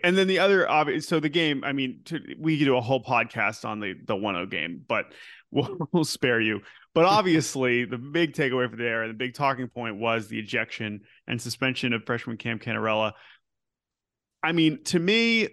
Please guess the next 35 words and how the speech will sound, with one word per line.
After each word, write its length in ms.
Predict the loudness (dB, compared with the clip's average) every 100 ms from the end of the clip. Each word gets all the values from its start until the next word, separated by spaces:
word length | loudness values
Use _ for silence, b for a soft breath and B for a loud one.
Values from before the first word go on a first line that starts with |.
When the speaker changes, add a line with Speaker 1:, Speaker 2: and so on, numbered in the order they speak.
| 0
Speaker 1:
like, 320 | 2 2 0
this 280 | -2 -2 -2
is, 180 | -12 -8
you 160 | -2
know 140 | 2 4
where 160 | 2
we're 140 | 0 -4
gonna 120 | -6
stand 240 | -6 -6
on 80 | -4
this. 160 | -6 -6
This 180 | -8
is 140 | -6 -4
ridiculous, 640 | -2 -2 -2 -2 -2 -4 -10
and 400 | -4 0 0 -2 -2
I, 360 | 0 0 0 -2
it's 180 | -4
embarrassing. 760 | -4 0 2 2 0 -2 -2 -4 b b b _ -4
And 180 | -2 0
to 160 | -4
me, 320 | -2 0 0
what, 240 | 0 2 2
and 240 | 0 -2
I 60 | -4
think 180 | -6 -6
they've 160 | -8
said 160 | -2 -4
this 120 | -2
on 80 | -4
their 100 | -4
podcast 260 | -4 -8 -8
before, 220 | -8 -4
like, 240 | -4 -6 _ _ _ _ _ _ _ _
I 120 | -4
just 480 | -2 2 2 2 -6